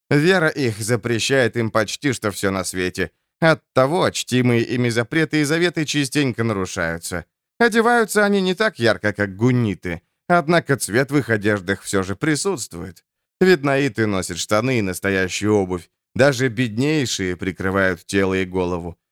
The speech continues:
Замужние виднаидки одеваются только в чёрное. Да так, что ничего, кроме глаз, и не видать.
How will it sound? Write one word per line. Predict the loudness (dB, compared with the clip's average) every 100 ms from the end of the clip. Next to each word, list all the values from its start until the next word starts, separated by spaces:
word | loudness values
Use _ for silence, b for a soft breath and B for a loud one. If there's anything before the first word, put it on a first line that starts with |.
| _
Замужние | 0 0 2 0 0 0 2
виднаидки | 2 0 0 -2 0
одеваются | 0 2 0 0 0 -2
только | -2 -2 -4
в |
чёрное. | -6 -4 -2 -4 -8 -10 -8
Да | 0 2
так, | 4 0 -2
что | -2 0
ничего, | 0 -2 0 0 0
кроме | 0 -2 0
глаз, | 2 2 2
и |
не | -2 0
видать. | -2 0 -2 -4